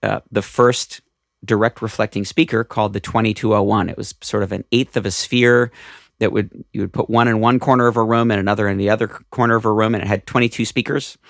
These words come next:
that would reflect the sound all around the room. And the insight that he had was the problem with speakers of the day was that they were direct sound only. They did not take into account the reflected sound in the room.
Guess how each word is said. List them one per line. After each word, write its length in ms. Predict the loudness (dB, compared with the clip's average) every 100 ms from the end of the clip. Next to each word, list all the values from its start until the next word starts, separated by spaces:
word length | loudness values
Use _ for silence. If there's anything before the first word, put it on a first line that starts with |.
| -20 -20 -20 -20 _ _ _
that 160 | -4 -2
would 200 | -4 -6 _ -4
reflect 520 | -2 0 0 0 -6
the 100 | -8
sound 300 | -2 2 2
all 180 | 4 4
around 220 | 2 0
the 80 | 0
room. 220 | 2 2
And 120 | 0 -2
the 100 | -2
insight 380 | -2 2 2 2
that 80 |
he 80 | -4
had 280 | 0 2 2
was 320 | 2 0 -2 -10 -20 -20 _ _ _ -6
the 140 | -4
problem 460 | 0 2 4 4 2
with 240 | 0 -4 -12
speakers 420 | -6 -4 -2 -2
of 60 | -2
the 100 | 0
day 320 | 2 4 2
was 220 | 2 0
that 160 | 0 0
they 100 | 0
were 160 | 0
direct 680 | 0 -2 2 0 0 -8 -16 _ _ _
sound 520 | -6 0 2 2 0 0
only. 480 | 0 0 -2 -6 -12 _ _ _
They 100 | -4
did 160 | -2 0
not 260 | 0 0 -4 _ _ _ _
take 200 | -4 -2
into 180 | -2 -4
account 320 | -2 -4 -2
the 80 | -6
reflected 480 | -4 -6 -6 -6
sound 240 | -6 -6 -6
in 60 |
the 80 | -4
room. 320 | -2 -2 -4